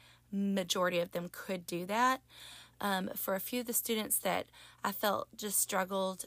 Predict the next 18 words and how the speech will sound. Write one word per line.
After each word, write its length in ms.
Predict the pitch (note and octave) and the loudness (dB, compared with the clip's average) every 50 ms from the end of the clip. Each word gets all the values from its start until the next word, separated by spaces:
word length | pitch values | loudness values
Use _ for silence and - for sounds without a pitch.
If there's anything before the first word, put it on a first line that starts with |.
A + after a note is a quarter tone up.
| - - - | -12 -6 -4
uh, 140 | F3+ F3 - | -4 -4 -4
a 60 | G3 | -4
little 200 | F#3 G3 G#3 G#3 | -4 -4 -4 -2
bit, 380 | G3 - G3 F#3+ G3 G3 F#3+ - _ - - - - - - - | 0 4 6 8 8 8 6 4 _ -18 -20 -20 -20 -16 -8 -2
I 140 | F3+ F#3 F3+ | -2 0 0
knew 280 | F#3 F#3 F#3 F#3+ F#3+ | 0 -2 -2 -2 0
it, 360 | F#3 F#3 F3+ F3+ F3+ - - - | 2 4 4 4 2 0 -2 -4
um, 200 | F#3+ F#3+ F#3 F#3 | -2 -2 0 0
they 160 | F#3 F#3+ F3+ E3+ | 0 0 0 0
needed 320 | F3+ F3+ F3 F#3 F3+ F3+ | -2 -2 0 0 0 0
a 20 | |
little 240 | F3 E3+ E3+ E3+ - - - | 0 -4 -4 -4 -6 -6 -4
aid, 380 | - A#3 A3+ A3+ A3 A3 A3 - - - - - - - - | -4 -2 -2 -2 -2 -2 -4 -6 -12 -14 -16 -16 -10 -4 0
I 260 | - F3 E3+ F3 F3 | 2 2 2 2 2
would 240 | F3 F3+ F3 F3+ - | 0 -2 -2 -2 -2
take 240 | - - G#3+ G3 - | -4 -4 -4 -4 -4
their 160 | - F#3+ - - | -6 -6 -4 -4
image 440 | F#3+ F#3 F3+ F3+ F3+ F3+ - - | -4 -2 -2 0 -2 -2 -2 -6